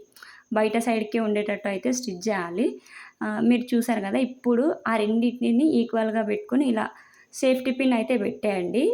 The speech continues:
ఈ సేఫ్టీ పిన్ పెట్టడం వల్ల ఏంటి అంటే మనం ఫ్రంట్ పార్ట్, బ్యాక్ పార్ట్ స్టిచ్ చేసుకునేటప్పుడు ఈక్వల్‌గా అయితే ఉంటది. ఇప్పుడు నేను దీనికి డార్ట్స్ అయితే, ఆ, స్టిచ్ చేస్తున్నా. ఇలా మిడిల్‌కి ఫో-,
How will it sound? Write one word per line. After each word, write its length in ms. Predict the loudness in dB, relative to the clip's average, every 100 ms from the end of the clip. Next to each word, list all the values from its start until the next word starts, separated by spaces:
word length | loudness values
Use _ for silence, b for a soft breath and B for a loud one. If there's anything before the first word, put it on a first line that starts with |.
| -2 -4
ఈ 320 | 2 4 4
సేఫ్టీ 380 | 2 0 0 -2
పిన్ 220 | 0 2
పెట్టడం 360 | 2 0 -4 -4
వల్ల 180 | -4 -4
ఏంటి 340 | -4 -2 -2
అంటే 280 | -2 -2 -4 -4 B B -4
మనం 200 | -2 0
ఫ్రంట్ 260 | 2 2 2
పార్ట్, 220 | -2 -2
బ్యాక్ 300 | -2 -4 -4
పార్ట్ 260 | -6 -2 -4 -4 -10 _ _ _ _ _ _ _ _ _ _ _ _
స్టిచ్ 360 | -6 -2 0 0
చేసుకునేటప్పుడు 600 | -2 -2 -4 -4 -2 0
ఈక్వల్‌గా 440 | 0 0 -2 0
అయితే 240 | -2 0 0
ఉంటది. 460 | 0 0 0 0 0 B B B -2
ఇప్పుడు 400 | -2 0 0 4
నేను 280 | 4 4
దీనికి 300 | 2 0 0
డార్ట్స్ 460 | 0 0 0 0 0
అయితే, 240 | 0 0 0 -2 -4 -6
ఆ, 60 | -4 -4 -6 -8 -12
స్టిచ్ 360 | -14 -10 -8 -4
చేస్తున్నా. 380 | -6 -6 -8 -8 B B B 0
ఇలా 160 | 2
మిడిల్‌కి 500 | 4 2 0 -2 -6
ఫో-, 300 | -8 -8 -8